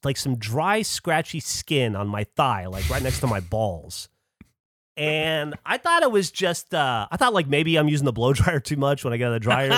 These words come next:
something. I don't know what it is. But, uh, it just started to get, like, more and more irritated. And then one morning I looked, I woke up and it had spread. And it was, like, all down my thigh, and it was, like, kinda up on the front above, like, my dick shelf kind of area.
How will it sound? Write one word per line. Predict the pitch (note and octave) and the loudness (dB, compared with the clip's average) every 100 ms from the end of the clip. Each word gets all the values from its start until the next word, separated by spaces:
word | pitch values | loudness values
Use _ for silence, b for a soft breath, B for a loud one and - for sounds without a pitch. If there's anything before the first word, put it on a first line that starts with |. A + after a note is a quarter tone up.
| A#3+ | 2
something. | C#3+ A#3+ | 2 0
I | E3+ | 0
don't | E3 | 0
know | |
what | C3 C3 | 0 0
it | B2 | 0
is. | A#2 A2 b b b b _ | -2 -4 b b b b _
But, | F#3 F#3 | 4 6
uh, | F3 E3 | 6 4
it | E3 | 2
just | E3+ E4 | -2 0
started | - C#4 | 0 0
to | G#3 | 0
get, | E3+ | -2
like, | D3+ C3 | -2 -2
more | C#3 D3 G3+ | -2 0 0
and | D#3+ | 2
more | C#3 | 0
irritated. | B2 C#3 F#3 A#2 G2+ F#2+ - | 0 -2 -2 -2 -4 -4 -6
And | B2+ - | 0 4
then | B3 D4 | 4 4
one | A3 C3+ B2+ C#3+ F#3+ | 0 -6 -2 2 2
morning | G3 G#3 F#3 | 2 2 4
I | D#3 | 2
looked, | D#3+ E3 | 2 0
I | C3+ | 0
woke | C#3+ C#3+ | 0 2
up | G#3+ F#3+ - | 2 2 0
and | C3 | -2
it | D3 | 0
had | C3+ A#2 | -2 -2
spread. | - - C3+ E3 D#3+ F#2+ E2 - _ _ _ | -4 -6 -6 -4 -4 -4 -10 -20 _ _ _
And | A#2 | -2
it | C#3 | 0
was, | C3+ C3 | 2 2
like, | C3 - | 0 -2
all | B2+ D#3+ E3+ | 2 4 4
down | E3+ D#3+ D#3 | 2 2 2
my | C#3+ | 2
thigh, | - B2+ C3 B2+ B2+ B2 - | 2 2 4 4 2 0 -4
and | A#2 A#2+ | -4 -4
it | B2+ | -4
was, | A#2+ | -4
like, | A#2+ A#2 - - | -4 -6 -8 -6
kinda | E3 F#3+ | -2 2
up | C3+ D3 | 2 2
on | B2+ | 0
the | |
front | A2+ - B2 C#3+ A#2 | -2 -4 -2 -2 -4
above, | A2 A#2 A#2+ A#2+ | -4 -2 -2 0
like, | B2 A2 | -4 -4
my | G2+ | -6
dick | B2 B2 | -6 -6
shelf | - C3 B2 - | -2 -2 -2 -4
kind | C3+ C3+ | -2 0
of | |
area. | C3 C3 C3 C3 | 0 0 0 -4